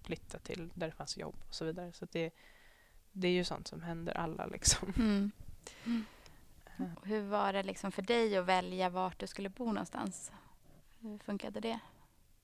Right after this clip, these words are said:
Speaker 1: Ja, alltså i början valde vi ju inte, utan de valde att, eh,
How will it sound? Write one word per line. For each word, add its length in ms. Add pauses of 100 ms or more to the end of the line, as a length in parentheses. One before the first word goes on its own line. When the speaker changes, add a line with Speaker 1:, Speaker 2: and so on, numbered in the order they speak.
(540)
Speaker 1:
Ja, 580
alltså 380 (340)
i 100
början 240
valde 420
vi 100
ju 200
inte, 680 (540)
utan 320
de 400
valde 440
att, 380
eh, 160